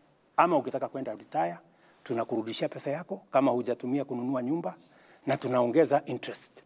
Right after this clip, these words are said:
Kama, kama, eh, unataka kutumia kwa njia ingine,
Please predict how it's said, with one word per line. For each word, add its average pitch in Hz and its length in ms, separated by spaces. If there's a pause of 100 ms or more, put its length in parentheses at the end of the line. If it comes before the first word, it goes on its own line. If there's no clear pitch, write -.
(1300)
Kama, 233 420 (140)
kama, 196 640
eh, 165 600
unataka 170 340
kutumia 170 320
kwa 151 100
njia 151 160
ingine, 180 340